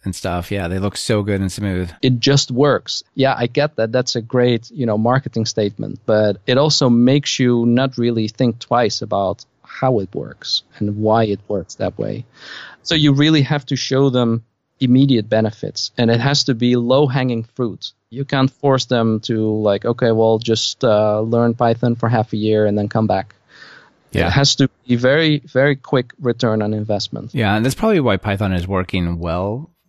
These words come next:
Speaker 1: in this situation, right? 'Cause you can be productive with a partial understanding of Python. You never have to know what a function, a class, a generator, a database, any of these things are, and you can still have outcomes, right? Just top to bottom, it does this, here comes the analysis or whatever.
Speaker 2: That's right.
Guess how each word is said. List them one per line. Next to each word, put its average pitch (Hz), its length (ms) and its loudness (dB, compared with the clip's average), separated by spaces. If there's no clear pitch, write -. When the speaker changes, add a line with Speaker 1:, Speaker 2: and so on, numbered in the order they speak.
Speaker 1:
in 101 180 0
this 101 160 0
situation, 123 540 -2
right? 113 180 0
'Cause 110 160 -4
you 131 100 0
can 131 140 0
be 113 140 0
productive 101 640 -4
with 101 160 -4
a 90 100 -2
partial - 540 -4
understanding 92 560 -2
of 76 100 -4
Python. 87 560 -6
You 120 160 0
never 113 380 2
have 104 160 -2
to 120 80 -2
know 104 120 0
what 95 120 -2
a 85 40 -2
function, 104 580 -2
a 87 60 -8
class, 90 540 -2
a 92 60 -8
generator, 90 560 -2
a 76 120 -6
database, 85 540 -4
any 117 140 0
of 110 80 -2
these 110 160 -2
things 98 220 -4
are, 92 140 0
and 101 100 -2
you 104 40 -2
can 104 120 -2
still 101 440 0
have 98 280 -4
outcomes, 82 720 -4
right? 85 360 -4
Just - 260 -6
top 117 220 0
to 131 80 2
bottom, 113 260 2
it 98 80 -4
does 117 200 -2
this, 107 240 -2
here 107 120 -6
comes 95 280 -2
the 87 80 -6
analysis 80 580 -6
or - 60 -6
whatever. - 360 -10
Speaker 2:
That's 120 220 0
right. 123 340 2